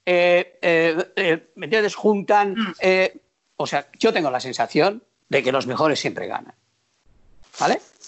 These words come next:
Speaker 1: Y, por lo tanto, yo creo que en esa situación, en esa situación, eh, Marc y Honda, o Marc y su Honda, eh, quiero decirte, son superiores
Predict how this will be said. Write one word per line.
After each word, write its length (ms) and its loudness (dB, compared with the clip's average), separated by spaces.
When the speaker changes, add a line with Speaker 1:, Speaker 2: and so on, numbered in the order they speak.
Speaker 1:
Y, 220 2
por 220 -4
lo 100 0
tanto, 500 0
yo 180 2
creo 280 2
que 200 -2
en 100 0
esa 260 0
situación, 520 0
en 140 0
esa 240 0
situación, 500 0
eh, 240 2
Marc 420 -2
y 180 0
Honda, 400 0
o 360 0
Marc 280 -2
y 140 2
su 260 0
Honda, 360 -2
eh, 480 0
quiero 160 -4
decirte, 240 -4
son 300 0
superiores 760 0